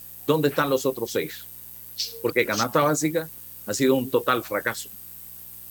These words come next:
Porque el tema de los medicamentos, total fracaso. Y que me digan lo contrario. Díganme, eh, ¿cuántos de los que me están viendo en redes sociales o escuchando por radio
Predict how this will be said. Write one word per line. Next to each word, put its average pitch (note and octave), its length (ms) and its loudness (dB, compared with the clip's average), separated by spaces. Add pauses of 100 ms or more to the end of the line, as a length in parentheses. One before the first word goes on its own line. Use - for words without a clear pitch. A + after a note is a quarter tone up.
(720)
Porque A2 440 4 (160)
el G#2 180 2
tema C#3+ 280 6
de C3+ 80 6
los A2+ 140 4
medicamentos, A#2 680 2 (960)
total D#3+ 500 6 (140)
fracaso. B2 520 4
Y G2+ 60 0
que A#2 120 2
me A2+ 100 0
digan D3+ 240 4
lo C3+ 100 2
contrario. A2 420 0 (340)
Díganme, D3+ 460 2
eh, G#2+ 160 -6 (220)
¿cuántos F3 440 6
de C#3+ 60 8
los B2+ 100 4
que C3 80 -2
me A2+ 80 -2
están C#3 240 -4
viendo B2 260 2
en G#2+ 80 0
redes D3 220 2
sociales B2+ 400 4
o G#2+ 80 2
escuchando C#3+ 440 -2
por B2 160 -2
radio A#2+ 340 4